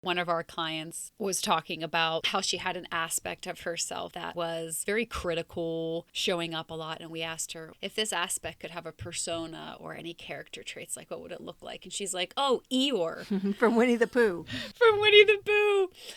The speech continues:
Speaker 1: And I remember we all laughed on the call, and, um, you know, what, what ended up happening was her finding a way to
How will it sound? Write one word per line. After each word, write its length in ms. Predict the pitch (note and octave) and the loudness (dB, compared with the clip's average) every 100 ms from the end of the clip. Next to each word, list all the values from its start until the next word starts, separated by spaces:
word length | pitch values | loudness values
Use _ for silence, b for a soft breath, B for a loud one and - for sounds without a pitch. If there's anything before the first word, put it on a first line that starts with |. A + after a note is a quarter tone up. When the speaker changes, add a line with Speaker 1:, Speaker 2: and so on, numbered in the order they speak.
| B | B
Speaker 1:
And 140 | F4+ D#4 | 0 4
I 80 | D4+ | 4
remember 300 | D#4+ E4+ D4+ | 4 0 0
we 120 | D4 | 4
all 220 | D4 D4 | 6 6
laughed 380 | A#3+ A#3+ B3 - | 8 6 6 2
on 160 | A#3+ | 0
the 100 | A#3 | 0
call, 520 | C#4 D4 C4+ C4+ A3 G#3+ | -2 2 4 4 4 2
and, 440 | G#3 G3+ G#3 G3+ | 0 0 0 0
um, 500 | F#3+ F#3 F3 E3+ G#3+ | 4 4 4 0 -6
you 100 | A3 | 0
know, 220 | G#3+ A3 G#3+ | 4 6 4
what, 200 | G#3+ - | 2 2
what 200 | G#3+ G#3 | 4 6
ended 260 | G#3+ G#3 | 6 6
up 160 | G#3 A3+ | 2 2
happening 600 | F#3 G3+ - A3 G3 F#3+ | -2 -2 -2 2 2 2
was 380 | F#3 F3+ F#3 F#3 - | 2 2 -2 -8 -2
her 580 | B3 B3 B3 F#3+ F3+ G#3 | 2 4 4 4 2 0
finding 420 | - F#3+ G3+ A3+ | 4 4 6 2
a 100 | G#3+ | 2
way 260 | G3 F3+ F3+ | 0 2 0
to 160 | - | -2